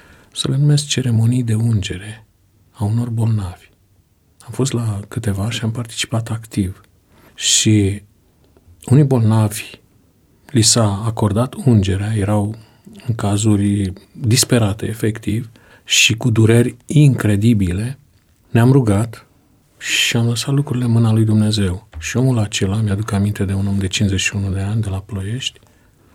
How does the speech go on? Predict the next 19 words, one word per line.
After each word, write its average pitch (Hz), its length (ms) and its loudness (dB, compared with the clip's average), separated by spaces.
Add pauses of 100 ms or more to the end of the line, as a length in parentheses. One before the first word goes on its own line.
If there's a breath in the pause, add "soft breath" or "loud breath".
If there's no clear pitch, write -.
(220 soft breath)
avea 120 220 0
niște 127 240 -2
dureri 113 300 2
incredibile, 101 680 0
avea 98 160 -2
un 98 100 -2
cancer 104 380 -4
pulmonar. 95 680 -6 (680)
Își 113 260 0
dorea 123 280 2
moartea, 101 460 0
dar 107 140 0
nu, 107 340 0
nu 110 60 -2
putea 110 320 -4
avea 107 180 -2
parte 107 380 -6
de 107 140 -4
ea. 92 280 -2